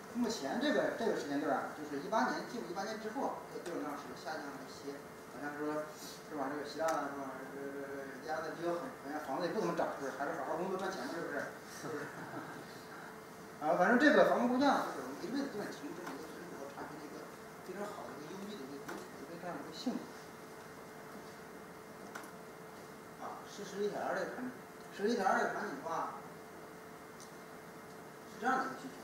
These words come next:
啊。我们现在我们基本上所有的那个数据呢，就是比如说刚才我讲到说啊，呃，通过 scope，然后一线呢抽取到我们数据仓库中，啊，通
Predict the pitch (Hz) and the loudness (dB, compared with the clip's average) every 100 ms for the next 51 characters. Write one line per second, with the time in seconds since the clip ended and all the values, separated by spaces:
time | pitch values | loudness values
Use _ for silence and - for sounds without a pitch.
0 | - - - - 120 - - 143 240 240 | -12 -12 -12 -8 -8 -8 -4 2 2 2
1 | - - - 269 247 277 - - - - | -6 -6 0 2 6 6 6 2 -2 -4
2 | 196 - - 180 214 269 - - 139 123 | -4 -4 -6 2 2 2 -4 -4 -2 -2
3 | - 113 - 208 208 220 165 143 147 - | -4 -8 -6 -6 -2 0 2 2 2 -2
4 | - - - 170 151 131 156 165 180 170 | -8 -10 -8 -2 -2 0 0 0 0 0
5 | 175 - 143 151 147 151 143 - - - | -2 -2 -4 -6 -6 -8 -8 -10 -12 -12
6 | - - - - - - 170 170 160 - | -12 -12 -12 -12 -10 -10 -8 -6 -6 -6
7 | 196 180 - - - 156 143 - - - | -4 -4 -4 -8 -6 -4 -4 -4 -4 2
8 | 285 - - 208 208 165 151 123 - - | 2 2 -2 -2 -2 -4 -4 -4 -8 -8
9 | - - 135 120 - - - - - 143 | -8 -8 -6 -8 -10 -12 -12 -14 -12 -4
10 | 143 139 196 | -2 0 0